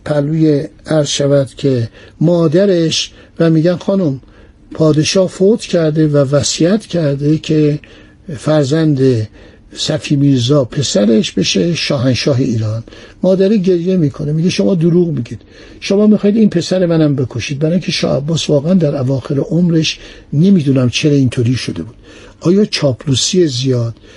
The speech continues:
آیا قساوت زیاد، آیا اختیارات تام برای کشتن، یعنی وقتی اسرا رو می‌آوردن، اسرای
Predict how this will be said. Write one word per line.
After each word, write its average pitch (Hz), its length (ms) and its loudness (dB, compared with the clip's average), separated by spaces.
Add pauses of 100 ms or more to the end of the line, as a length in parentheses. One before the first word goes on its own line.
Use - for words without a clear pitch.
(280)
آیا 190 580 2 (120)
قساوت 147 640 -2
زیاد، 117 480 -2 (380)
آیا 202 520 2 (160)
اختیارات 170 960 0
تام 196 400 0
برای 151 320 2
کشتن، 139 580 -2 (360)
یعنی 160 140 2
وقتی 170 400 -2
اسرا 160 400 0
رو 156 100 2
می‌آوردن، 156 1000 0 (380)
اسرای 160 400 0